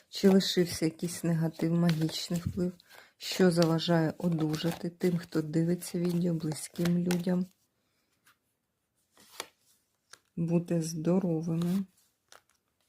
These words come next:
Ну от знову виходить карта одужання, із-, е, зцілення, лікува-, е, що ви маєте лікуватись.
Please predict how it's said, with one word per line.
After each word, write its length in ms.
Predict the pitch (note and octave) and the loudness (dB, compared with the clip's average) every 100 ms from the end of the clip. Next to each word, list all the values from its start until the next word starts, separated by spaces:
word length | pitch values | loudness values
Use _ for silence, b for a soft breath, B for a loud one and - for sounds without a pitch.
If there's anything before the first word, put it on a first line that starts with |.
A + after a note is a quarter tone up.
| _ _ _ _ - B B B B B _ | _ _ _ _ -20 B B B B B _
Ну 160 | F3 F#3 | 4 6
от 180 | G#3 G#3+ | 6 4
знову 640 | A3+ G#3 F3 E3 F3 F3+ - - | 4 4 4 2 0 -2 -6 -6
виходить 720 | F3 E3+ - F3 E3+ F3 F3 B B B B B | -4 -2 0 0 0 -2 -2 B B B B B
карта 600 | - F3 F3 - E3 D#3 D3 - | 0 2 2 -2 -2 -2 -6 -2
одужання, 800 | F3+ E3 D#3+ D#3 E3 E3+ F3 G3 - - - | 0 2 2 2 4 4 2 0 -6 -16 -6
із-, 240 | F3 F3 - _ - | -6 -6 -18 _ -4
е, 220 | E3 E3 | -2 -2
зцілення, 720 | D#3 - - E3+ E3 E3+ F3 | -4 -6 0 2 2 4 4
лікува-, 600 | F3+ F3+ - E3+ E3 D#3 - F3+ | 4 2 0 0 0 -2 -4 -6
е, 300 | D#3 D#3+ D#3+ A3 - _ - | -2 -2 -4 -6 -12 _ -16
що 220 | - F3 | -4 2
ви 140 | F3+ | 4
маєте 440 | F3 F3 E3 D#3+ E3 | 6 6 2 0 0
лікуватись. 880 | F3+ F3+ F3+ E3+ D#3+ - E3 - | 0 0 2 2 0 -4 -8 -10